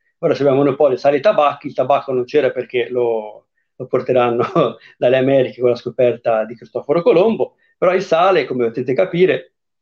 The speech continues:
era un prodotto che veniva tassato fin dall'epoca romana e addirittura dall'epoca, eh, come diceva la signora Susanna, anche, probabilmente anche era, aveva una, una grandissima importanza anche ai tempi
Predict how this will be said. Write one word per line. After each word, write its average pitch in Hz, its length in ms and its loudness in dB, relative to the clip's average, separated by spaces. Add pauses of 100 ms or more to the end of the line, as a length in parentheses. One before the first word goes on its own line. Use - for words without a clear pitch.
(680)
era 165 240 2
un 131 60 0
prodotto 175 480 2
che 139 160 0
veniva 131 360 2
tassato 160 540 2
fin 139 120 -6
dall'epoca 127 760 0 (640)
romana 156 580 2
e 135 60 0
addirittura 131 540 -2
dall'epoca, 117 760 -2
eh, 110 60 -16
come 131 160 -4
diceva 120 320 0
la 107 480 -4
signora 123 300 -8
Susanna, 135 480 0
anche, 113 320 -8 (560)
probabilmente 160 600 2
anche 135 500 2
era, 123 320 4
aveva 131 260 4
una, 127 80 4
una 135 280 0
grandissima 135 320 0
importanza 156 440 0
anche 127 120 -2
ai 117 60 -2
tempi 117 600 -2